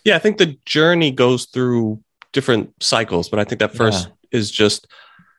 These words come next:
Speaker 1: you need to make money. So you
Speaker 2: Yes.
Speaker 1: find the thing that will at least make you money. Then when
Speaker 2: Yeah.
Speaker 1: you get some of your time back and you have some money, then I think you can start asking yourself deeper questions. Do I
Speaker 2: That's
Speaker 1: like
Speaker 2: good.
Speaker 1: this? Do I enjoy this? I, I think that was,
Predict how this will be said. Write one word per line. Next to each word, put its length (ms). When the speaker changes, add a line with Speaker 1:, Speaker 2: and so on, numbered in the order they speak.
Speaker 1:
you 180
need 540
to 120
make 280
money. 400
So 140
you 80
Speaker 2:
Yes. 320
Speaker 1:
find 340
the 60
thing 360
that 180
will 120
at 80
least 280
make 300
you 280
money. 540
Then 160
when 100
Speaker 2:
Yeah. 100
Speaker 1:
you 60
get 280
some 180
of 80
your 100
time 360
back 240
and 100
you 60
have 200
some 160
money, 340
then 100
I 80
think 140
you 60
can 100
start 280
asking 280
yourself 320
deeper 260
questions. 480
Do 180
I 180
Speaker 2:
That's 100
Speaker 1:
like 260
Speaker 2:
good. 80
Speaker 1:
this? 180
Do 140
I 80
enjoy 440
this? 380
I, 140
I 100
think 160
that 100
was, 240